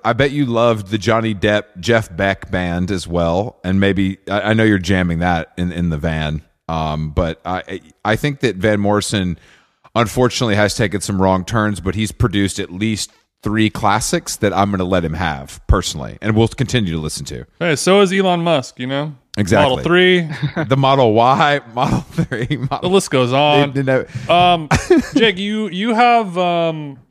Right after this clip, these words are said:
Speaker 2: on, on your newest album, you have, uh, lyrically, sports is a, is a theme that comes up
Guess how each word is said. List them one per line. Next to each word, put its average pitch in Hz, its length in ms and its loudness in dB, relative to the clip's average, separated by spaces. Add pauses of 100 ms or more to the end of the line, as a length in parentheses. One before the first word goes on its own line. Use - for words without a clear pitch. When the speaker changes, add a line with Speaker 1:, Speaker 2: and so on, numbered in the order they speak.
(120)
Speaker 2:
on, 170 200 -6
on 170 180 -4
your 165 140 -4
newest 170 420 0
album, 139 800 0 (320)
you 151 160 -4
have, 170 560 2 (160)
uh, 131 380 -2
lyrically, 147 1200 0 (320)
sports 190 600 2
is 131 140 -4
a, 139 200 -4
is 139 120 0
a 143 40 -6
theme 165 280 -4
that 127 140 -4
comes 147 320 0
up 147 340 -2